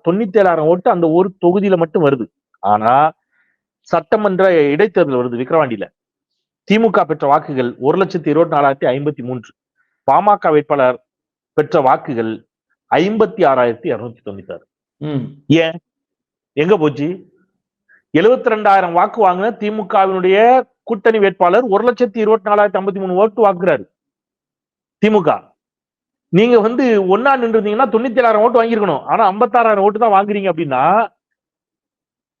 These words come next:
Speaker 1: என்ன ரீசன் அப்படின்னா, அதிமுக வாக்குகள் யாருக்கு போகல? பாமகவுக்கு போகல.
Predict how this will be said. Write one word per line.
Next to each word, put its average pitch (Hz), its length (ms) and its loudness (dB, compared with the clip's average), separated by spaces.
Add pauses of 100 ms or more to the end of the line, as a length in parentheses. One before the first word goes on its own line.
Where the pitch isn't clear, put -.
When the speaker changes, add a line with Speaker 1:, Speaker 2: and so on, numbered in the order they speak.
(140)
Speaker 1:
என்ன 226 360 2
ரீசன் 208 460 0
அப்படின்னா, 156 680 0 (1080)
அதிமுக 254 720 0
வாக்குகள் 190 720 -2 (300)
யாருக்கு 214 460 0
போகல? 196 640 -2 (540)
பாமகவுக்கு 220 640 2
போகல. 180 540 -4